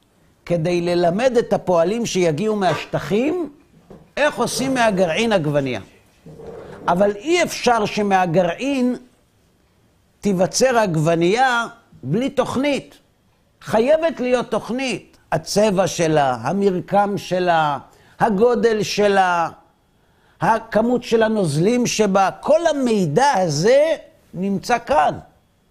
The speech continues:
בגרעין. איך הוא הופך לעגבנייה בפועל? אני אגיד לך, יש קבלן, שהוא לוקח את התוכנית ומוציא אותה לפועל. כוח השכפול של התאים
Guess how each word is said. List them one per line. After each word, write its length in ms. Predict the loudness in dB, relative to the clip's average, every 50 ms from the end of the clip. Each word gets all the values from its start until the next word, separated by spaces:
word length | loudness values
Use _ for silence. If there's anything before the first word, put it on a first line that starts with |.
| _ _
בגרעין. 520 | -4 -2 0 0 0 -2 -2 -6 -10 -12 -12 -14 _ _ _ _ _ _ _ _ _ _ _ _ -20 _ _ _ _
איך 160 | -6 -6 -4
הוא 140 | -2 0 0
הופך 340 | 0 0 0 -4 -4 -2 0
לעגבנייה 560 | 0 0 0 0 0 0 0 0 0 0 0
בפועל? 560 | 0 -2 -4 -2 0 0 2 2 2 0 -2 -4 -6 -6
אני 140 | -4 -2 -2
אגיד 180 | -2 -2 -4
לך, 220 | -4 -6 -6 -8 -12 -16 _
יש 220 | -8 -6 -6 -6 -2
קבלן, 500 | -2 -2 -2 0 0 0 0 0 -2 -6 -12 -20 _ _ _ _ _ _ _ _ _ _ _ _ _ _ _ _ -6
שהוא 260 | -2 0 0 2 2
לוקח 420 | 0 0 0 0 0 0 0 -2 -4
את 40 | -6
התוכנית 760 | -6 -4 -4 -6 -6 -2 -2 -2 -2 -2 -4 -8 -12 -18 -20 _ _ _ _ _ _ _ _ _ _ _ -6
ומוציא 500 | -4 -2 0 0 -2 -2 0 0 0 0
אותה 220 | 0 0 0 0
לפועל. 540 | 2 0 0 2 2 2 2 2 0 -4 -8 -12 -20 _ _ _ _ _ _ _ _ _ _ _ _ _ _ _ _ _ _ -4
כוח 640 | 0 2 2 4 4 2 2 0 -4 -6 -10 -10
השכפול 880 | -8 -8 -6 -4 -4 -4 -4 -4 -8 -6 -2 0 0 2 2 0 0 -2
של 280 | -4 -4 -2 0 0
התאים 640 | 0 -2 -2 -2 -2 -2 0 -2 -4 -4 -4 -6 -8